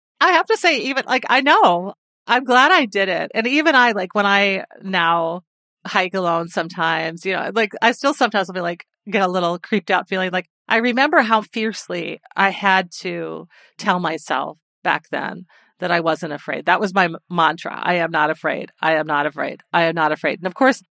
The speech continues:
I said it because I was, and I was having to tell myself that I had to be brave and strong in order to do this thing that I really wanted to do.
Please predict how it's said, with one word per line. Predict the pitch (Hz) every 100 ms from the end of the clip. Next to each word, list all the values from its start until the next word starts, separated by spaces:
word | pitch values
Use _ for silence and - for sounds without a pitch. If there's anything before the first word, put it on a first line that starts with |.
| _ -
I | 214
said | - 240 240
it | 226 - _ _ -
because | 208 208 185
I | 170
was, | 170 156 143 196 - -
and | 196
I | 190
was | 185 185
having | 196 185 175
to | 180
tell | - 208 220 226
myself | 202 185 180 180 - 190 _ _ _ _ -
that | 180
I | 170
had | 185 175
to | 190
be | 190
brave | 175 170 160 170
and | 160 165
strong | - 170 156
in | 156 170
order | 180 170 160
to | 160 165
do | 165
this | 160 156 -
thing | - 175 160
that | 151
I | 143
really | 143 151
wanted | 147 147 147
to | 170
do. | 190 269